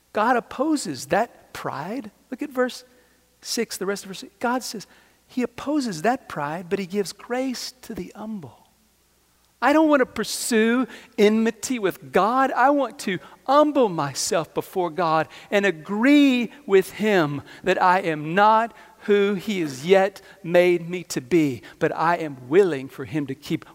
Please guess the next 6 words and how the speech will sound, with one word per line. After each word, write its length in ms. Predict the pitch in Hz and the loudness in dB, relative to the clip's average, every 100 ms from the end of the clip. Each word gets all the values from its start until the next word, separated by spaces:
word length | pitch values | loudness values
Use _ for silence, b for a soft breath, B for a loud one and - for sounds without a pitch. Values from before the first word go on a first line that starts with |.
| 143 | 0
whittling 580 | 147 180 175 170 175 202 | 4 4 2 -2 -6 -6
away 580 | 147 143 165 147 143 143 - | -2 0 0 0 -2 -2 -6
on 240 | 135 139 | -6 -4
me, 360 | 151 139 117 - B - | -4 -4 -8 -16 B -2
bringing 480 | 165 165 160 151 - | 0 2 -2 -8 -4
out 280 | 143 135 | -4 -4